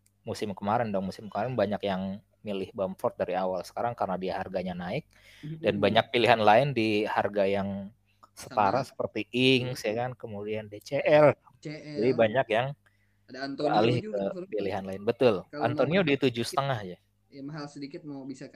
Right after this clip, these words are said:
Speaker 2: Antonio gitu.
Speaker 1: Benar. Eh, Antonio
Speaker 2: Oke.
Speaker 1: lebih murah, Pak.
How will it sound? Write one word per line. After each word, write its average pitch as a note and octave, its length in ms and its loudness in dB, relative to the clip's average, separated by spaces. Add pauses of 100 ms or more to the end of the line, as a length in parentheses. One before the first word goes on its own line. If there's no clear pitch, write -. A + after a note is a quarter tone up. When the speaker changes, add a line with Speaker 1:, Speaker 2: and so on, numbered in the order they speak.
Speaker 2:
Antonio B2+ 480 -16 (160)
gitu. G2+ 280 -20 (200)
Speaker 1:
Benar. F#2 480 -8 (160)
Eh, G2+ 160 2
Antonio F2+ 380 -4
Speaker 2:
Oke. A#2+ 100 -2
Speaker 1:
lebih F#2 80 -4
murah, G#2+ 320 2
Pak. F#2 180 -8